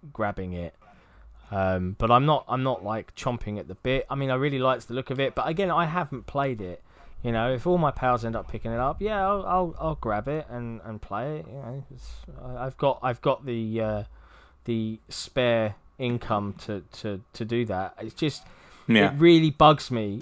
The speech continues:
Speaker 1: supporting Activision in any way, shape, or form. I just, it just makes me not want to do it out of principle
Speaker 2: Well, I mean,
Speaker 1: alone.
Speaker 2: the option, if you wanna play Modern Warfare, the option is either to put up with it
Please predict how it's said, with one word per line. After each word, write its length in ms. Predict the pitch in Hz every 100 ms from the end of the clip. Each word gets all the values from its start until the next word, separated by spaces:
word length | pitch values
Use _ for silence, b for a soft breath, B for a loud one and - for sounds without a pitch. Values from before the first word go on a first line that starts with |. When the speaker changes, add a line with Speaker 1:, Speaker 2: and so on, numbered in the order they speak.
| -
Speaker 1:
supporting 800 | - 117 - 127 - 113 101 92 -
Activision 640 | 113 92 110 107 101 113
in 100 | 127 135
any 340 | 135 151 139
way, 260 | 117 117 113
shape, 400 | - 120 117 117
or 100 | 107
form. 320 | 160 127 98
I 80 | 117
just, 380 | 143 - - - b b b b b b b _ -
it 80 | -
just 260 | - - 151
makes 380 | 151 127 -
me 140 | 143 139
not 260 | 151 147
want 300 | 139 151 131
to 180 | - 123
do 240 | 104 120 107
it 220 | 104 98
out 200 | 120 104
of 180 | 113 -
principle 300 | - 147 135
Speaker 2:
Well, 100 | 147
I 80 | 143
mean, 300 | 135 135 117
Speaker 1:
alone. 560 | 123 113 113 107 131
Speaker 2:
the 160 | 135 156
option, 580 | 151 165 - 180 160 156
if 220 | 139 -
you 80 | 170
wanna 240 | 175 170
play 180 | 147 160
Modern 280 | 151 143 135
Warfare, 360 | 127 120 117
the 140 | 107 117
option 360 | 123 - 135
is 120 | 120 117
either 280 | 117 113
to 60 | 107
put 240 | - 147
up 160 | 135 127
with 160 | 120 110
it 260 | 104 -